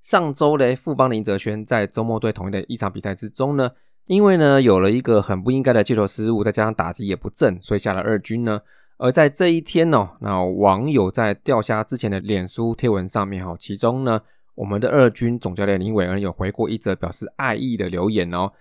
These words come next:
但网友就问林伟恩说：“你现在还爱他吗？”哦，这个大家有看到吗？哦，那林伟恩呢就回了：“如果这么玻璃心，就不要看球。”那这样子的一串哦，就引发了一些讨论啊。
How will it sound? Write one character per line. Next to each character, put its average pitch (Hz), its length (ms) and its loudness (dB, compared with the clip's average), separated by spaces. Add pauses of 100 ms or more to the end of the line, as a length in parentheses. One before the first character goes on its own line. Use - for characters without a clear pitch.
(160)
但 156 240 2
网 123 200 6
友 131 160 4
就 117 160 0
问 113 160 2
林 104 120 -2
伟 98 100 0
恩 92 180 -6
说 98 240 -6 (100)
：“你 95 100 -6
现 110 180 0
在 101 140 2
还 92 140 -6
爱 95 220 0
他 82 220 -6
吗？” 80 240 -12 (200)
哦， 101 220 -4
这 113 140 -2
个 110 80 2
大 113 120 6
家 113 40 10
有 107 60 4
看 110 160 -2
到 95 160 0
吗？ 85 100 -8
哦， 82 240 -6 (440)
那 143 60 2
林 139 140 4
伟 151 120 8
恩 120 140 4
呢 123 180 2
就 127 120 0
回 104 180 2
了 107 200 4
：“如 123 140 0
果 156 80 6
这 156 120 2
么 131 40 0
玻 127 160 2
璃 107 120 2
心， 107 180 -6
就 113 80 -6
不 117 140 -2
要 120 120 8
看 101 240 0
球。” 85 320 -8 (180)
那 110 120 -4
这 147 80 0
样 131 100 4
子 113 80 2
的 98 80 2
一 98 60 -2
串 104 320 2
哦， 82 100 -2
就 95 120 -4
引 98 120 -6
发 104 140 -2
了 98 80 -2
一 95 80 -4
些 98 140 -4
讨 - 220 -12
论 92 260 0
啊。 82 120 -10